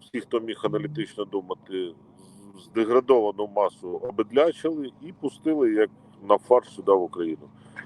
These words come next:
От вони прорахувались в тому, що <coughs> вони думали, ми будемо сваритися між собою, так як останні їхні надії зараз оце на, на вихід московських попів, що вони думають, що частина буде за них, частина проти, і така собі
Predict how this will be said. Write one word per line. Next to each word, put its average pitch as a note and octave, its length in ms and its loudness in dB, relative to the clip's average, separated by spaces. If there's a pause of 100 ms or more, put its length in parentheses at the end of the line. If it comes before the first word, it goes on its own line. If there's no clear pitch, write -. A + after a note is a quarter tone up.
(160)
От A2+ 220 4
вони C#3+ 220 2
прорахувались C#3 760 4
в - 60 -20
тому, C#3 260 4
що A#2 220 0 (200)
<coughs> - 220 0
вони E3 220 -2
думали, D#3 360 2
ми C#3 60 -10
будемо C#3+ 300 -2
сваритися C#3 540 -4
між C3+ 100 -18
собою, D3+ 480 -4 (640)
так A2 180 2
як A#2 180 0
останні A2+ 380 0
їхні G#2+ 300 -10
надії G2+ 340 -6
зараз F#2+ 440 0
оце F#2+ 340 -8
на, G2+ 140 0 (140)
на G#2+ 60 2
вихід G#2+ 320 -6 (100)
московських G2 580 -8
попів, F#2 440 -8
що F#2 100 -14
вони F2+ 180 -10
думають, F#2 380 -6
що E2 200 -6 (400)
частина G#2 480 0
буде F#2+ 320 -4 (440)
за A2+ 80 -2
них, F3 260 -2
частина G2 460 -6
проти, D#3+ 380 -2
і - 20 -8
така G2+ 260 -2
собі G2+ 280 -10